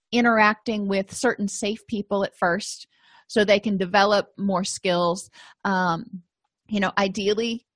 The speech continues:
in some sort of social environment, encourage them to start going and, and interacting, maybe at the gym,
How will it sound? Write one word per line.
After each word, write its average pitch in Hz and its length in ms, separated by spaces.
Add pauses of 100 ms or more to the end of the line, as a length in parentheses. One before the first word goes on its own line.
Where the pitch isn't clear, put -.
(300)
in 226 180
some 233 260
sort 220 240
of 196 140
social 214 420
environment, 190 680
encourage 208 480
them 190 160
to 190 80
start 196 340
going 190 520
and, 180 260 (120)
and 190 160
interacting, 185 600
maybe 208 260
at 208 80
the 214 80
gym, 170 480